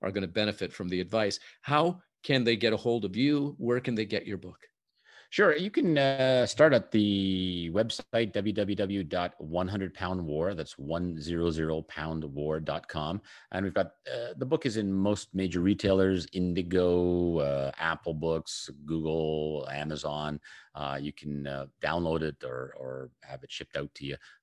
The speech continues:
Speaker 2: uh, wherever you need. And, uh, there's also on our website, uh, broad-, if broadcasting this, uh, into the Toronto, uh, and Ontario area,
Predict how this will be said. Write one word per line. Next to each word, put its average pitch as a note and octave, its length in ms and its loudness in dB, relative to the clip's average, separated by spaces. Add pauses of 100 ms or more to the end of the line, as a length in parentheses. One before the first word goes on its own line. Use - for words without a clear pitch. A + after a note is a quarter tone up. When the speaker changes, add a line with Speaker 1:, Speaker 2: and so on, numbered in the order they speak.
Speaker 2:
uh, C2 60 -10
wherever C2+ 400 -4
you C2 100 -6
need. C#2+ 220 -6 (240)
And, F2+ 260 -2
uh, F#2 140 4
there's G#2+ 200 4
also F2 640 6 (240)
on G2+ 260 4
our E2+ 280 4
website, D#2 520 0
uh, - 300 -16 (200)
broad-, F#2 380 2
if F#2+ 260 -2
broadcasting F2 720 2
this, D#2 280 -4
uh, D#2 40 0
into D#2 320 0
the C2 200 -6
Toronto, D#2+ 720 2
uh, C#2 480 -2
and C#2 100 -6
Ontario F2+ 520 0
area, C2+ 400 -4